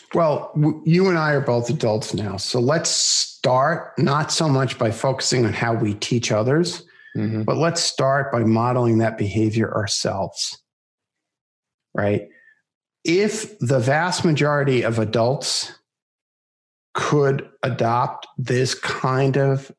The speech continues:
Speaker 1: behavior, we won't have any trouble teaching children how to do this. But children are very, very smart. People always say that they can sense a dissonance between what you're saying and what you're doing.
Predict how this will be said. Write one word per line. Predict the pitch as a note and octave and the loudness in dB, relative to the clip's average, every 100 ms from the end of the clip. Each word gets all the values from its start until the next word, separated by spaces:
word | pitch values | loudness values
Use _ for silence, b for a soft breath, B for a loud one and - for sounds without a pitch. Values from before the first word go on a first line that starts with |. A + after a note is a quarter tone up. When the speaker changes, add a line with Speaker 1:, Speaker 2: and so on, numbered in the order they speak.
| _ - | _ -4
Speaker 1:
behavior, | C3 C3+ D3 D#3+ E3 B2 | 0 2 2 2 0 2
we | C3+ | 4
won't | C#3+ C#3 A2 | 4 2 2
have | B2+ B2+ | 2 2
any | B2 G#2+ | 2 2
trouble | - B2 A2+ G2 - | 0 0 0 -2 -4
teaching | A#2 A2 G#2 G2+ | -4 -2 -2 -2
children | - A2 F#2 F#2 | -2 -2 -4 -8
how | F#2 | -10
to | - - | -12 -10
do | G#2+ | -10
this. | - - - - _ _ _ _ _ _ _ _ _ _ _ _ _ _ _ C3+ | -10 -12 -14 -14 _ _ _ _ _ _ _ _ _ _ _ _ _ _ _ -2
But | C3 C3+ - | 0 0 0
children | - - G#3 B3+ C4+ B3+ A3+ A3+ - | -2 0 2 2 2 2 2 0 -2
are | C3 | -2
very, | A#2 C3 F3 G#3 | 2 2 2 2
very | F#3+ G3 | 2 2
smart. | - - A#2 A2 - | 0 0 0 0 -2
People | - B2+ - | -4 -2 0
always | B2 C3+ D#3 D3+ | 2 2 2 2
say | - D#3+ C#3 | 0 0 2
that | A#2+ A#2+ | 0 0
they | B2+ | 0
can | C3+ G3 | 2 2
sense | F3+ - G#3+ E3+ C#3+ - | 4 2 2 2 0 -2
a | - | -4
dissonance | A#2+ F3 F3 D3+ B2 G#2+ - | 0 0 0 2 2 0 0
between | A#2+ A#2 - B2 A2+ | -2 0 0 2 2
what | B2+ D#3 | 2 0
you're | D#3 | 0
saying | - F#3 E3 C3 B2+ | 0 2 2 4 4
and | B2 A#2 | 4 2
what | B2 - | 2 0
you're | B2+ | 0
doing. | C3+ F3 C#3 G2+ | 2 2 0 -2